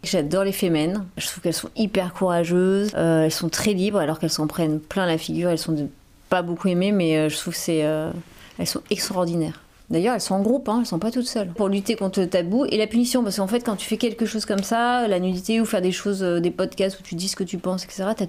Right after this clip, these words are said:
toujours peur que le lendemain, on va te fouetter. Ou tu vas avoir, euh, pas on va te mettre en prison, mais on va te condamner, tu vas plus pouvoir sortir de chez toi parce que tu n'as fait quelque chose qui était interdit. Dès que tu fais de l'art, vraiment le vrai art, euh, tu as peur,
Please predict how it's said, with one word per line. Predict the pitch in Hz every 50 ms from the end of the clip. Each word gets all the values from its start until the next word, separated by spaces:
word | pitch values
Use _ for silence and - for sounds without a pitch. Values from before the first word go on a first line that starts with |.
| - -
toujours | - 247 233 214 226 220
peur | 220 214 220 226 226 -
que | - -
le | 190
lendemain, | 180 185 185 185 190 214
on | 220
va | 190 175
te | 165 170 - 175 170 165
fouetter. | 165 - - 208 202 - 202 214 - - - - - - - - - - - - -
Ou | - 202
tu | 196 - - 214
vas | 202 190 180 175
avoir, | 170 175 190 196 196 214 233 226 214 190
euh, | 180 170 165 165
pas | 160 160 - 190
on | 185 180
va | 180 170
te | 175
mettre | 180 175 - -
en | 190
prison, | 175 196 196 202 233 240
mais | 233 196
on | 180 175
va | 170 175 170
te | 170 - 175
condamner, | 165 - - - 233 226 214 220 214 208 202 202 208 214 226 226
tu | 226 - 180
vas | 165 175 175 170 165 165 165 170
plus | 170 - - - 233 220
pouvoir | - 202 202 208 202
sortir | 214 196 180 190 185
de | 180
chez | - 180
toi | 165 - 202 226
parce | 226 208 - -
que | 165
tu | - - 180
n'as | 170 160
fait | - 170
quelque | - - -
chose | - - 220
qui | - -
était | 190 170 - 208 214 - - -
interdit. | 240 247 247 247 247 233 220 208 190 185 196 202 - - - - - - - - - - - -
Dès | 226 262 254
que | 262
tu | - - 240 226
fais | 220 - 240 233 226
de | 190 185 180
l'art, | 170 180 180 180 208 269 262 - - - - 240
vraiment | 214 175 185 185 196 208 208
le | 196 170 160
vrai | 165 - - 208 214 -
art, | - - 190 202 226 - - - - - - - - - - - - - _ -
euh, | 185 180 170 170
tu | - - - 196 185 180 180 185
as | 170 170
peur, | - - 240 262 277 294 - -